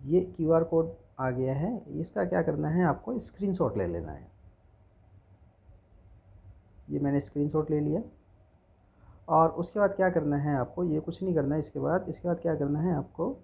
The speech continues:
Google Play में जाना है,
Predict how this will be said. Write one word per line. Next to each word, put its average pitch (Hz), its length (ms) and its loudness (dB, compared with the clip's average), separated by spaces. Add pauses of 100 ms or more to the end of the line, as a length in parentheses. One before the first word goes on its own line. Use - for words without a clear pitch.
(1500)
Google 151 220 2
Play 156 220 0
में 131 120 2
जाना 113 220 0
है, 165 260 -2